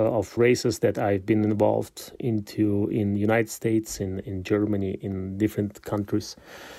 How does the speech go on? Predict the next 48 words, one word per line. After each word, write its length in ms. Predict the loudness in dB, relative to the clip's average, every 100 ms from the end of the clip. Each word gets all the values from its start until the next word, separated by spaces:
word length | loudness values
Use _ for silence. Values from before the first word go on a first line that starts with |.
| -20 -20 -16 0
But 140 | 0 2
here, 280 | 4 4
for 180 | 6 4
the 60 | 4
first 320 | 4 2 2
time 220 | 0 2
ever, 460 | 2 4 6 6 4
it 140 | 2 4
was 320 | 4 4 2
not 160 | 4 4
about 280 | 4 2
some 240 | 2 -2 -2
candidate. 640 | -2 2 4 4 2 0
It 140 | 0 2
was 240 | 2 4
not 160 | 4 4
about 240 | 4 2
some 240 | 2 -2 -2
cause. 560 | 0 2 2 0 -6 -6
Uh, 340 | -2 0 -2 0
it 80 |
was 200 | 0 2
not 140 | 2 2
about 280 | 4 2 0
some, 400 | -4 0 0 0
uh, 420 | 0 -2 -2 -6
um, 380 | -6 -4 -4 -8 _ 0
N 200 | 2 2
G 180 | 4 4
O. 320 | 6 6 4 4
It 20 | 4
was 540 | 4 4 0 -4 -6 0
about 220 | 4 4
my 120 | 4
life, 320 | 4 4 2 -2
my 80 |
personal 360 | 0 0 2 2
life, 260 | 2 0 0
about, 220 | -2 -2 -4
about 220 | 0 2 2
my 100 | 0
family, 380 | 2 0 0
about 180 | -2 -2
my 120 | -2
son, 340 | -4 0 0 0
who 120 | -2
was 200 | -2 -2
also, 720 | 0 0 -2 -2 2 2 0